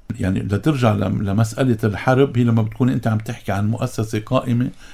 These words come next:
في ظل بلد هو already فيه الحرب. إذا ما فيه الحرب ما فينا نطبق عليها هيدي النظرية. ولكن طبيعة الشخص إن كان بلبنان،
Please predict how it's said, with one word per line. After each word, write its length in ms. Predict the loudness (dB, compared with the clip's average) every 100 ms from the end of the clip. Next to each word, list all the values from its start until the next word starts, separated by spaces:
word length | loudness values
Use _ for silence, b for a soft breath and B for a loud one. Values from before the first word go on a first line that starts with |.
| b
في 140 | 2 4
ظل 360 | 6 6 4
بلد 360 | 4 4 4 2 -2 -2
هو 240 | 0 2 0
already 340 | 0 2 2
فيه 280 | -2 -2 -4
الحرب. 320 | -4 -8 -10 -12 b b b b 0
إذا 120 | 2
ما 80 | 2
فيه 180 | 0
الحرب 300 | -2 2 2
ما 60 | 2
فينا 240 | 0 -2
نطبق 380 | -2 -4 -6 -6
عليها 420 | -6 -6 -6 -8 -12 b b -8
هيدي 200 | -4 -2
النظرية. 640 | 0 -2 -2 -6 -8 -10 b b b 0
ولكن 600 | 4 6 4 2 2 2 -6 -8 0
طبيعة 460 | 2 2 0 0 -2
الشخص 720 | -6 -2 -2 -2 -6 -8 -14 b b b
إن 100 | -4
كان 260 | 2 4 6
بلبنان، 540 | 4 4 4 4 2